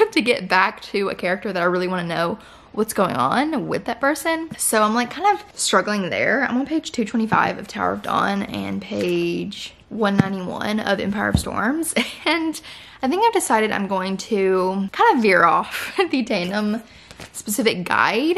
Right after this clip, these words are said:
Like, I have it printed out and I've been, you know, checking it off, following it. But I got to this point in Tower of Dawn where I was, like, really enjoying it. Something really awesome happened. And I was like, <laughs> "I wanna keep reading Tower of Dawn, but I have four chapters of Empire Storms to read." So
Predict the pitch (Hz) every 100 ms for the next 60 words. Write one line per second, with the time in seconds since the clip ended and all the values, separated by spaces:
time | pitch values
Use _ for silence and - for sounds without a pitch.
0 | 349 233 190 - 269 - 233 196 175 -
1 | 170 170 165 - 185 170 175 185 - 170
2 | 151 170 - - 185 220 254 262 254 233
3 | 233 202 208 294 302 - 226 202 143 196
4 | 180 175 196 185 - 185 175 190 180 180
5 | 190 196 262 247 208 202 180 220 220 196
6 | 180 240 285 233 - 202 190 170 170 175
7 | - - - - _ - 208 196 190 185
8 | 180 208 220 254 - 403 403 339 254 190
9 | 214 330 220 196 202 214 190 190 240 247
10 | 196 190 - - - - 185 226 208 214
11 | 233 - 220 214 - 214 196 180 180 202
12 | 165 - - 240 220 - - - - -
13 | - - -